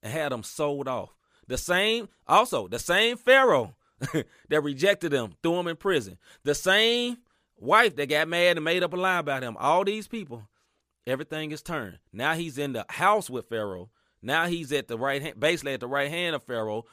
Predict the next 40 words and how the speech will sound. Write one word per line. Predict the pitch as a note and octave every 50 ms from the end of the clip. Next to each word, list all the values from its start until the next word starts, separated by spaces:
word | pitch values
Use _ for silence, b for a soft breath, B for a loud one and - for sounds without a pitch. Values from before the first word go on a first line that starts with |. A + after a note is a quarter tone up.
| b b
or | b A#2 B2+ B2 A2+
high | - - D#3 E3+ E3+ E3
up | D3+ - -
in | C#3 B2+
the | B2
kingdom, | A#2+ - F#3 G3 F#3+ E3+ C3+ B2 B2 b b b b
so | b - F#3 G#3 A3
much | G3+ E3 D3 -
so | - - C#3 B2+ B2 B2+ - b b b
that | b A#2 A#2+
he | B2 G3+ A#3
can | F#3 F#3 D3+ B2
give | C#3 C#3+ C#3 C3
orders. | - F3 G3+ F3 C3+ A2+ A2 -
He | F3+ G3+
can | D#3 B2+
give | C#3 B2+ B2
out | A2 G#2 -
food, | - F3+ F#3+ G3 F#3 D#3
give | D3+ C3
out | C3 A#2+ A2 G2 A2
money | D3 E3 E3+ E3+ D3+
or |
whatever. | C#3 C#3 C3+ B2+ D#3 E3 C#3+ G2+ F2 - b b b b
When | b G2+ A#2
the, | C3 C3+
when | - A#2+ B2 C3
his | D3+ F3+ G3 -
family | - - G#3+ A3 A3+ G#3+ G#3 F#3
came | - G3 F3+ F3+ F3
up | E3+ D3+ -
in | G#3+ G#3+ F3+
there, | D#3 C#3+
he | C3 E3 G3+
ga-, | F#3 F3 D3 A#2 G2
gave | G2 C3 C3 A#2
them | A2+ A#2+
all | B2 B2 B2
new | A#2 G#2 F#2
clothes, | - - F3+ F#3+ G3 G3+ G3 F#3 F#3 G3+